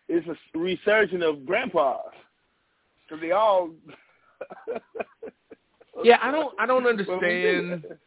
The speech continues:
Speaker 2: be-, beyond, oh, it's WrestleMania and they need, uh, you know,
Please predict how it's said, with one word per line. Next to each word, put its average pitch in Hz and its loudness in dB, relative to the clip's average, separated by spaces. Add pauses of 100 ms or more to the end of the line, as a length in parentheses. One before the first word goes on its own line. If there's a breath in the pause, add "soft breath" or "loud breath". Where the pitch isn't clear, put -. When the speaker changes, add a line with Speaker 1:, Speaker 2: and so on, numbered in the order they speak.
(300)
Speaker 2:
be-, 151 0
beyond, 147 0
oh, 127 0
it's 113 -12
WrestleMania 113 -8
and 104 -14
they 101 -12
need, 101 -12 (380)
uh, 85 -16 (1600)
you 113 -18
know, 90 -16